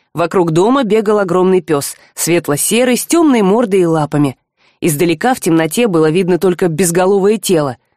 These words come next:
А, бррр. Дознавателей он засек сразу и, приближаясь к стене, всякий раз глухо рычал. На крыльцо каждые десять-пятнадцать щепок выходил старичок с выправкой дворецкого. Посматривал сквозь решетчатые ворота на дорогу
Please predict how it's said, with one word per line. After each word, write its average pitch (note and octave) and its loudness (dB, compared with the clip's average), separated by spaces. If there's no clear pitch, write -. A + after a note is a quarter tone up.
А, C#3+ -4
бррр. C3+ -6
Дознавателей F#3 0
он F3+ 2
засек F3 -2
сразу F#3+ -2
и, F#3+ 0
приближаясь G#3 0
к - -18
стене, B3 2
всякий B3 -2
раз A#3 0
глухо A#3 2
рычал. G3+ -2
На G#3 0
крыльцо C#4+ 0
каждые B3 0
десять-пятнадцать C4 0
щепок - -2
выходил A#3+ 0
старичок B3+ 0
с - -6
выправкой B3+ 0
дворецкого. E3 -2
Посматривал D4 -2
сквозь A3+ -2
решетчатые A3+ -2
ворота F#3 -2
на D#3 0
дорогу C4+ -2